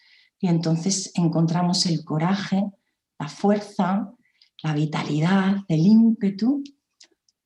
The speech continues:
Después, en mayo, se celebraría a la diosa en su aspecto de gran amante.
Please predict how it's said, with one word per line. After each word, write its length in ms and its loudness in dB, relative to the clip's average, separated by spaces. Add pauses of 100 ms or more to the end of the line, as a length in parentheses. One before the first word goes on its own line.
(100)
Después, 480 0
en 220 6
mayo, 580 2
se 300 -6
celebraría 720 2
a 340 2
la 180 2
diosa 560 2 (920)
en 160 4
su 140 0
aspecto 540 0
de 120 0
gran 260 2
amante. 680 0